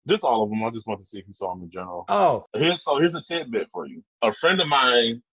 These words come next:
Speaker 1: is a part of a wrestling group. So, you know, the, they do reenact the scenes, so you can't see their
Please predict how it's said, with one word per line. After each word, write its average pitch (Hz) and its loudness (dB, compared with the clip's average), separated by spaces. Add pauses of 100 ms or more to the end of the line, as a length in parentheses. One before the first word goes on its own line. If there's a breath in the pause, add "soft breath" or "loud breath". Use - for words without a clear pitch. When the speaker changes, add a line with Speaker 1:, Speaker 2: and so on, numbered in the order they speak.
(120)
Speaker 1:
is 113 -2
a 117 4
part 135 2
of 120 4
a 104 4
wrestling 123 2
group. 101 0 (200)
So, - 0
you 131 4
know, 139 4
the, 113 4 (220)
they 127 2
do 127 0
reenact 127 0
the 113 -20
scenes, 139 -4
so 120 -12
you 123 -6
can't 147 -4
see 135 -10
their 113 -2